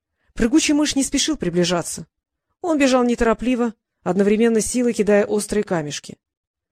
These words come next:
Один из них попал Триксу в плечо, и рука едва не отнялась от боли. А вот обжора рвался в рукопашную.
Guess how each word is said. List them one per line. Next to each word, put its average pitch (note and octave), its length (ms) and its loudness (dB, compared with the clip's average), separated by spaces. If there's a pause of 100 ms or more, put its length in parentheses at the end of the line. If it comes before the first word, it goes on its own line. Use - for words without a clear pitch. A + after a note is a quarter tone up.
(260)
Один A#3 280 0
из B3+ 100 0
них C#4 140 0
попал A3 280 2
Триксу G#3+ 300 -2
в - 60 -12
плечо, E3 480 -6 (840)
и G3 60 0
рука G3+ 260 2
едва G3 180 2
не G3+ 100 2
отнялась G#3 460 -2
от E3+ 80 -4
боли. E3+ 400 -6 (840)
А A#3 120 2
вот D#4 120 0
обжора D#4+ 380 4
рвался B3 340 0
в A3 40 -10
рукопашную. E3 720 -6